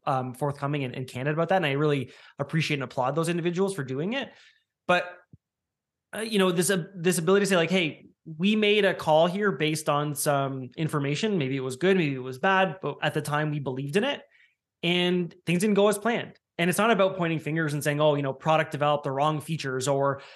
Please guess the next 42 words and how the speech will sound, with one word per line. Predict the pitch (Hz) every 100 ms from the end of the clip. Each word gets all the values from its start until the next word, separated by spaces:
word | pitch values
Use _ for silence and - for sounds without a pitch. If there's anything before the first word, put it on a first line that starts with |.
| -
you | 143
know, | 135
"sales | - 165 185 165
didn't | 180 180 156
use | 180 190 180 143
the | 175 170 160
narrative | 165 196 190 170 156
that | 156
we | 160
developed | 151 151 147
for | 147 139
them," | 143
or, | 147 147 - -
you |
know, | 160
"product | - 196 208
marketing | 175 190 185 175
didn't | 185
talk | 180 180
to | 185
enough | 180
customers." | - 180 160 139
It's | 139 175
more | 196
about, | 175 165 147
okay, | 143 - _ 139 - _ _
what | 151 202 247
went | 269 156
wrong, | 165 135 - _ -
right? | 165 -
And | 165 - -
to, | 190
again, | 247 143
to | 127
that | 151
idea | 151 147 156
of | 135 131
being | 143
curious | 143 143 147 151 147
and, | 143 139
and | 139
observing, | 127 180 156 143